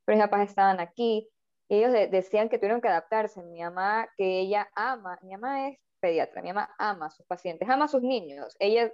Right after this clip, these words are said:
le alegra la vida ver a, ver a sus pacientes, ella ama su, su, su especialidad.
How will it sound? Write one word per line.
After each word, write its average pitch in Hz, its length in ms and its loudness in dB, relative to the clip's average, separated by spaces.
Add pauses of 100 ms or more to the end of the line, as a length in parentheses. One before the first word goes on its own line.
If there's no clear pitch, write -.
(160)
le 185 260 4
alegra 208 460 4
la 196 160 2
vida 202 280 -2
ver 196 180 -2
a, 190 60 -2
ver 185 140 -4
a 190 120 -2
sus 208 120 -20
pacientes, - 600 -12
ella 190 320 2
ama 202 220 0
su, 180 400 -2
su, 165 380 -4
su - 120 -2
especialidad. 175 680 -2